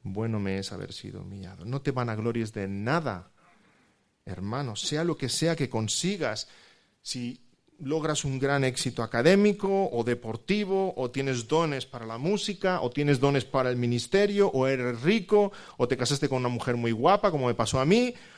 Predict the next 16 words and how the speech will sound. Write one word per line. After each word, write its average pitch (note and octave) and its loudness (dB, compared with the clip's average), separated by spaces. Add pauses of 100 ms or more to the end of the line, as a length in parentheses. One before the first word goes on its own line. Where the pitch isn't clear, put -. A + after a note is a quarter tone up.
(120)
o B2+ 2
tus C#3 2
hijos E3 6
son C#3 2
excelentes, A3 4 (520)
o C#3 2
tienes E3 4
juventud E3+ 4
o E3 2
inteligencia, G3+ 4 (280)
cualquier E3 4
otra F#3 2
capacidad, E3+ 2 (100)
éxitos D3 0
profesionales, G3+ 4 (260)
académicos, A3+ 2